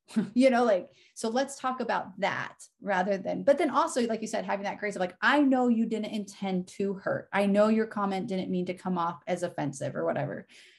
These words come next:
but let's talk about why this hurts. And then let's come to a mutual understanding of, like,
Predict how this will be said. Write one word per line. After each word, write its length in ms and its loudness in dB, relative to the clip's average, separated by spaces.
but 200 6
let's 240 6
talk 260 2
about 540 2
why 460 4
this 320 -6
hurts. 640 -12
And 220 4
then 260 8
let's 200 4
come 260 -2
to 120 -2
a 60 0
mutual 400 -2
understanding 640 -4
of, 160 -4
like, 440 -2